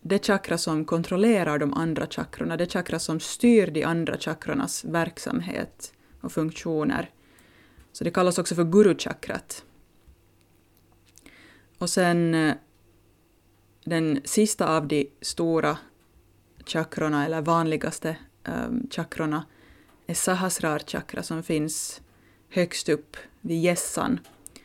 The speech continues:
Men det är inte på huvudet, utan det inbegriper också, vad ska vi säga, mer än bara hjässan.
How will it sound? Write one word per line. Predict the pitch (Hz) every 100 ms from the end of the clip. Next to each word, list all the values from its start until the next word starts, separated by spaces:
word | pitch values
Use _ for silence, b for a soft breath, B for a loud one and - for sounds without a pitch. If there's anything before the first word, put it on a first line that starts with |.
| B B B
Men | 170
det | 165
är | 180
inte | 180 - _ -
på | 185 175 160
huvudet, | 160 165 156 -
utan | 170 -
det | 156 -
inbegriper | 165 160 - 160 - -
också, | - - - - _ _ b b b b b b b b
vad | -
ska | - -
vi |
säga, | - 58 55 165 b b b b b _
mer | - 175 170 156 151 -
än | 160 156 165 -
bara | 170 165
hjässan. | 160 160 165 - 156 170